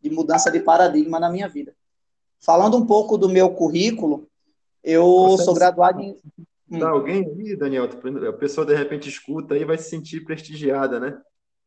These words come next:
Speaker 2: <laughs>
Speaker 1: Ah, tanto quer que liste nomes? São muitos.
Speaker 2: <laughs>
Speaker 1: Quem me conhece, essas pessoas, elas sabem quem são, porque eu sempre gosto muito de ressaltar isso, assim, sabe? Quando eu encontro alguém, você vai ver aqui ao longo da apresentação, eu, eu vou citar nomes de colegas que já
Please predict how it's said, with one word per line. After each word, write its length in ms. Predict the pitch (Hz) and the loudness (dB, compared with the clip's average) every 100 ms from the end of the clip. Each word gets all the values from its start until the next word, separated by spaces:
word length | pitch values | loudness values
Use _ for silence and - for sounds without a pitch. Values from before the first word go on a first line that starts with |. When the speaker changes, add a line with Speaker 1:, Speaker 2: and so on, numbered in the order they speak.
| _ _ _ | _ _ _
Speaker 2:
<laughs> 340 | 143 147 - 156 | -8 -6 -2 2
Speaker 1:
Ah, 360 | 170 202 170 - _ _ _ _ _ - | 4 6 2 -2 _ _ _ _ _ -8
tanto 220 | 170 - | -6 0
quer 120 | 185 | 0
que 100 | 185 | 0
liste 280 | 180 - 165 | -2 -4 -4
nomes? 460 | 165 226 262 175 | 2 2 2 -2
São 320 | - - 220 170 | -8 -10 -10 -8
muitos. 600 | 196 220 - _ _ _ _ _ _ _ _ - | -8 -8 -10 _ _ _ _ _ _ _ _ -6
Speaker 2:
<laughs> 1200 | 180 - 175 - - - _ - - - 196 - - _ _ _ - 311 - | -6 -6 -10 -10 -16 -20 _ -14 -14 -14 -20 -20 -20 _ _ _ -8 -8 -2
Speaker 1:
Quem 120 | 381 | -2
me 80 | 311 | 0
conhece, 560 | 311 214 202 233 226 | 0 2 4 4 4
essas 180 | 220 226 | 0 -2
pessoas, 380 | - 208 226 220 | -2 -2 0 2
elas 200 | 220 214 | 2 4
sabem 240 | 220 208 | 2 0
quem 160 | 214 202 | -2 -6
são, 160 | 208 208 | -4 -6
porque 180 | - | -6
eu 60 | 214 | -6
sempre 380 | - 208 226 226 | -4 -6 -8 -4
gosto 380 | 190 202 - 185 | -2 -2 -4 -12
muito 320 | 180 196 - | -12 -14 -4
de 60 | |
ressaltar 540 | 190 190 196 190 190 180 | -2 2 0 2 2 2
isso, 160 | 175 | 2
assim, 220 | 165 - 156 | -2 -6 -4
sabe? 240 | 160 160 | -4 -4
Quando 380 | - 160 165 156 - _ _ _ - | -6 -8 -8 -8 -12 _ _ _ -10
eu 100 | 160 | -6
encontro 460 | 170 175 185 185 | -4 2 2 4
alguém, 500 | 180 175 170 175 180 | 2 2 0 0 0
você 120 | 175 185 | 0 0
vai 100 | 202 | 2
ver 80 | |
aqui 140 | 202 185 | 2 4
ao 80 | 175 | 2
longo 180 | 175 | 2
da 80 | 175 | 2
apresentação, 400 | 170 165 160 190 | 0 -2 -2 0
eu, 140 | 185 180 | 0 -2
eu 100 | 151 | -2
vou 100 | 202 | -2
citar 380 | - - 185 | -4 0 2
nomes 300 | 165 180 196 | 2 0 -2
de 100 | 175 | -8
colegas 500 | - 185 170 202 226 | 0 4 6 4 2
que 80 | 220 | -4
já 160 | 196 | 0